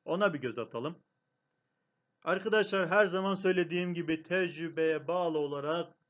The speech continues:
bizim kazanacağımız miktarda değişmektedir. Çalışmaya özel sektörde başlayan bir genetik mühendisi başlangıç olarak iki bin yüz ila üç bin T L arasında kazanır.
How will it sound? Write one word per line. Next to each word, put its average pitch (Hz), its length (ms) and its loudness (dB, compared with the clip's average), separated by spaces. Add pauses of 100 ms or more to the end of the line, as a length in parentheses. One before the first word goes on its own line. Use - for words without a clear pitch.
bizim 151 460 -6
kazanacağımız 156 1000 -2 (460)
miktarda 165 760 0
değişmektedir. 160 1000 0 (840)
Çalışmaya 190 680 2
özel 214 300 6
sektörde 190 680 2
başlayan 190 480 2
bir 185 80 2
genetik 170 480 -4
mühendisi 165 500 -4
başlangıç 170 560 -4
olarak 160 300 0
iki 175 260 -8
bin 175 140 -4
yüz 185 240 -6
ila 165 280 -2
üç 180 220 -8
bin 165 100 -6
T 151 180 -6
L 165 120 -4
arasında 135 500 -8
kazanır. 160 500 -8